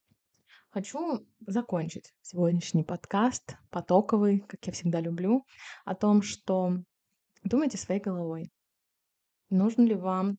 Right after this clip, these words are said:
то, что вы сейчас делаете? Принесет ли это реально тот ожидаемый результат, который вы хотите? Не бойтесь столкнуться с собой, потому что, изучая свою уязвимость,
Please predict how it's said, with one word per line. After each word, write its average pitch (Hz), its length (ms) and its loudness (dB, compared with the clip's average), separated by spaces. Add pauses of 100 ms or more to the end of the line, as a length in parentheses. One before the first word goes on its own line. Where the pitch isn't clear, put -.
то, 185 180 0
что 185 280 -6
вы 185 100 -2
сейчас 175 400 -6
делаете? 170 760 -6
Принесет 208 540 -2
ли 214 80 0
это 202 400 -4
реально 185 560 2 (420)
тот 220 280 4 (100)
ожидаемый 190 580 4
результат, 185 440 -2
который 196 360 0
вы 180 80 -6
хотите? - 520 -8 (800)
Не 202 140 6
бойтесь 233 320 2
столкнуться 214 460 4
с - 80 -8
собой, 190 380 -6 (360)
потому 185 320 -2
что, - 180 -6
изучая 202 340 -2
свою 208 400 2
уязвимость, 208 720 4